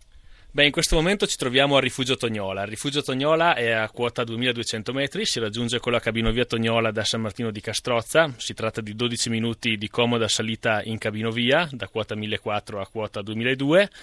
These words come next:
E il rifugio è un po' il punto di partenza per, eh, tutto quello che riguarda le attività che io posso fare durante l'estate,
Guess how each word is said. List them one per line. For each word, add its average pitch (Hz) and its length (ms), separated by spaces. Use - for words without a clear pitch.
E 127 340
il 120 80
rifugio 196 380
è - 20
un 127 80
po' 139 80
il 131 80
punto 147 240
di 131 100
partenza 151 560
per, 123 320
eh, 120 240
tutto - 240
quello 135 160
che 127 100
riguarda 117 440
le 120 120
attività 135 480
che - 120
io 110 80
posso 113 240
fare 120 280
durante 117 320
l'estate, 120 600